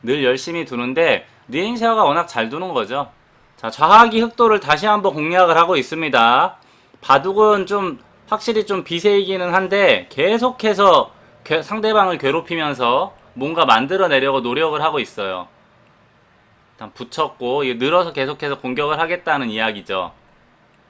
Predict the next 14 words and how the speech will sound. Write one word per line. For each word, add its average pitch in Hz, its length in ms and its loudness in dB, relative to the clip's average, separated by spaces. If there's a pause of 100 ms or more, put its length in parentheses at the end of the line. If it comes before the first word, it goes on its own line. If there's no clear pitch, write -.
(1200)
다만 139 380 -2
이제 143 420 -4 (520)
여기 135 300 -12
찌르는 196 420 -6
게 175 120 -6
선수, 156 320 -8
끊는 202 320 -10
게 180 120 -4
선수가 147 440 -2
되면 135 420 -6
뒷맛이 143 480 -6
대단히 190 480 -2
고약합니다. 117 680 -2
예. 92 240 -12